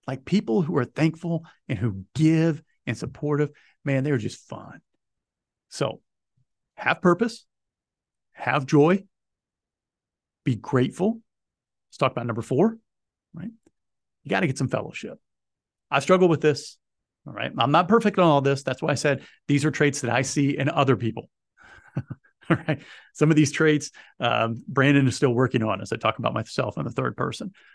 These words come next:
right? You gotta have some fellowship. You gotta have friends, right? You, you gotta have a community around you. And, um, you know, with that, with men, that looks different than it does with women. Like, the, the friends and fellowship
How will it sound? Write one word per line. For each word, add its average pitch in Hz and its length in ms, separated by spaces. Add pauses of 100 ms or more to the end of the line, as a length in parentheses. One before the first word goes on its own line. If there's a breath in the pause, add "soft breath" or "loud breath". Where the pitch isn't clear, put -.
(180 soft breath)
right? 143 120 (420 loud breath)
You - 80
gotta 165 220
have 139 100
some 131 120
fellowship. - 420 (340 soft breath)
You 131 80
gotta 147 160
have 127 140
friends, - 400 (500)
right? 113 240
You, 127 220
you 139 140
gotta 139 200
have 135 180
a 123 40
community 120 480
around 101 340
you. 170 80 (500 soft breath)
And, 117 580 (420)
um, 123 540
you 156 140
know, 117 140
with 135 280
that, 123 280 (560)
with 135 340
men, 135 460 (420)
that 156 160
looks 175 200
different 190 300
than 156 100
it 147 100
does 123 400 (140)
with 131 220
women. 131 340 (560)
Like, 117 220
the, 131 580
the 127 160
friends 156 500
and 135 160
fellowship 135 520